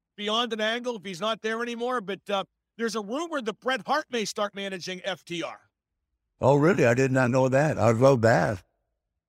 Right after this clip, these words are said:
Speaker 1: Again, we're just in the rumor stages here, but heck,
Speaker 2: Well,
Speaker 1: that's
Speaker 2: I
Speaker 1: what
Speaker 2: didn't
Speaker 1: this
Speaker 2: know
Speaker 1: is.
Speaker 2: Tully got fired. I just, I didn't know that.
Speaker 1: Well, again, he got fired on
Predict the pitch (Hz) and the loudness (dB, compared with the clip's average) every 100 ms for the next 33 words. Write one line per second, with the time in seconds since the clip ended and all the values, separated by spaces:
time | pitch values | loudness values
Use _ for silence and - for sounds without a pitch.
0 | _ _ _ _ 240 320 320 302 302 294 | _ _ _ _ -4 -2 0 -2 -6 -8
1 | 277 262 254 339 311 - 214 196 - - | -6 -6 -4 -4 -6 -6 -6 -6 -8 -6
2 | 208 107 101 190 117 185 98 113 156 165 | -6 -6 -6 -2 -2 -2 0 2 4 4
3 | 127 113 107 98 92 - 95 117 123 110 | 2 4 4 4 2 2 2 2 2 0
4 | 113 113 - - 101 - 107 107 113 123 | 0 -4 -4 -4 -4 -4 -2 0 0 0
5 | 185 139 73 - _ _ _ 254 277 247 | 0 -2 -4 -8 _ _ _ -4 -2 -2
6 | 320 254 240 254 233 - 254 277 285 262 | -2 -2 -2 -4 -4 -2 0 0 0 -2
7 | - 240 240 | -4 -2 -4